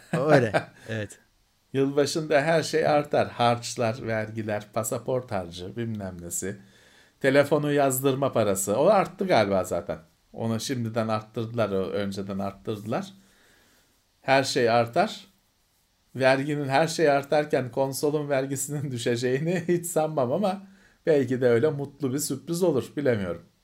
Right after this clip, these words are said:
Speaker 1: Hiç sanmıyorum. Ee, Zoom mikrofondan memnun musun? Onu siz karar verin. Siz memnun musunuz? <laughs> Sesi duyuyorsunuz işte direkt. Ama bu mikrofon değil, hep söylüyorum. Bu ses kayıt cihazı, Levent abinin önündeki mikrofon.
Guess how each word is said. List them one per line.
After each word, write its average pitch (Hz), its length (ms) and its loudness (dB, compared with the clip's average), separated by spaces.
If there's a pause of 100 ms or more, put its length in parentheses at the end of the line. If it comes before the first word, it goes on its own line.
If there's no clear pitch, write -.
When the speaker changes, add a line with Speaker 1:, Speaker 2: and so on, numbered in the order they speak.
(400)
Speaker 1:
Hiç 98 100 -14
sanmıyorum. 95 480 -8 (1600)
Ee, 98 360 -6 (240)
Zoom 107 400 -4
mikrofondan 104 580 -4
memnun 107 300 -2
musun? 143 520 -4
Onu 139 240 0
siz 170 220 -4
karar 160 300 4
verin. 113 100 2
Siz 127 180 -2
memnun 117 300 2
musunuz? 107 440 -4 (280)
<laughs> - 280 -10
Sesi 117 320 0
duyuyorsunuz 131 540 4
işte 104 240 -4
direkt. 104 260 -4 (760)
Ama 156 180 4
bu 143 80 6
mikrofon 143 480 2
değil, 127 100 4
hep 120 140 0
söylüyorum. 113 400 2
Bu 107 200 -4
ses - 260 -4
kayıt 131 240 0
cihazı, 104 240 -4
Levent 127 320 2
abinin 104 260 0
önündeki 101 580 -6
mikrofon. 107 460 -2